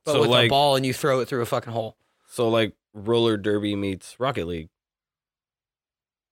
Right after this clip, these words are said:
Speaker 2: essentially.
Speaker 1: Yeah. Yeah,
Speaker 2: That
Speaker 1: 'cause
Speaker 2: sounds
Speaker 1: you
Speaker 2: tight. What's it called?
Speaker 1: It's called Roller Champions.
Speaker 2: Oh,
Speaker 1: And it's a
Speaker 2: Roller Champions.
Speaker 1: free-to-play game on, from Ubisoft. It's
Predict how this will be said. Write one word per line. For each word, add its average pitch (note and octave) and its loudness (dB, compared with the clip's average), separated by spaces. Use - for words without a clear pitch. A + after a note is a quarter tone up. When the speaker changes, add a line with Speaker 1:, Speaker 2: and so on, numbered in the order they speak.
Speaker 2:
essentially. G2 -8
Speaker 1:
Yeah. G3 2
Yeah, D#3 2
Speaker 2:
That D3+ 2
Speaker 1:
'cause D3+ 0
Speaker 2:
sounds C#4+ 2
Speaker 1:
you D3 2
Speaker 2:
tight. C#3 -4
What's B2 -4
it D3 -14
called? D#3+ -2
Speaker 1:
It's C#3 -8
called C#3+ -2
Roller B2 0
Champions. C#3 -8
Speaker 2:
Oh, - -14
Speaker 1:
And D3+ -12
it's C#3 -2
a D3 0
Speaker 2:
Roller B2 0
Champions. - -8
Speaker 1:
free-to-play B2+ -2
game B2 -4
on, A#2 -6
from B2 -10
Ubisoft. B2 -2
It's A#2 -12